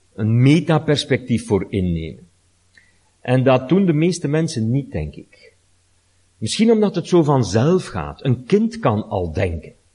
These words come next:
Een kind denkt al van alles, over van alles. Maar dat wil niet zeggen dat die gedachten,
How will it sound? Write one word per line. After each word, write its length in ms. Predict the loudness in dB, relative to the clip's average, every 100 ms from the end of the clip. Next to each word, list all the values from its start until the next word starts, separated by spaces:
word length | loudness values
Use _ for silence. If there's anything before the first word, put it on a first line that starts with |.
| _ _ _ _ _ _ _
Een 100 | -20 -8
kind 200 | -6 -4
denkt 200 | -4 -4
al 120 | -4
van 140 | -4
alles, 480 | -8 -8 -10 -12 -16
over 240 | -8 -8 -6
van 160 | -6
alles. 480 | -6 -8 -14 -20 -20 _ _ _ _ _ _ _ _ _
Maar 180 | -4 -2
dat 180 | 0 2
wil 100 | 2
niet 140 | 2
zeggen 180 | 0 0
dat 120 | 0
die 100 | -2
gedachten, 720 | -2 -4 -4 -6 -4 -4 -8